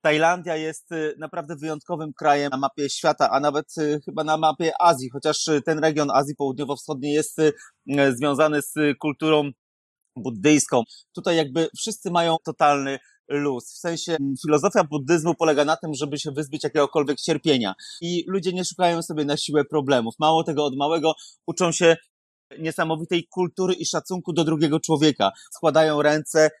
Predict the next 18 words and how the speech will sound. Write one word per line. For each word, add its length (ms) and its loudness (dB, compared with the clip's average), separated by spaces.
dziękują, 680 2
e, 240 2
w 400 2
rozmowie 360 -6
z 60 -14
tobą 260 -4
dodają, 480 0
e, 180 0
końcówkę 540 -4
K, 400 0
kobiety, 540 0
kap, 220 4
mężczyźni, 580 -10
tak? 260 -6
Czyli 360 -8
kapun, 500 -4
kap, 300 4
dziękuję, 580 0